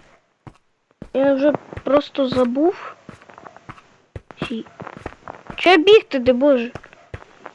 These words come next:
Ей. О, ключі? Мені нафіг, на що вони мені тр-,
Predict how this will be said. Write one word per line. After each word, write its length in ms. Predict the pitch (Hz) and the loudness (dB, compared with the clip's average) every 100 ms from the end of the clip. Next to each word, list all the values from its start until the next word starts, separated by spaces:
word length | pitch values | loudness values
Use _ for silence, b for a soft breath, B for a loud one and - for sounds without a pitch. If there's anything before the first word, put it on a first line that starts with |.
| - - _ - - - | -20 -20 _ -20 -20 -6
Ей. 500 | 226 247 269 226 262 - - - - - | -2 0 0 0 -4 -10 -20 -20 -20 -2
О, 180 | - 302 - _ _ | 4 4 2 _ _
ключі? 580 | 285 285 - - 302 403 - _ _ _ - _ _ _ - - _ _ - | 4 6 4 4 6 6 2 _ _ _ -20 _ _ _ -20 -20 _ _ -4
Мені 240 | 247 269 | 2 4
нафіг, 480 | 302 330 - 247 226 | 6 6 4 2 2
на 300 | - 254 294 | -2 0 2
що 160 | 277 254 | 2 -2
вони 180 | 226 226 | -4 -6
мені 300 | 226 247 262 | -6 -6 -10
тр-, 200 | - | -12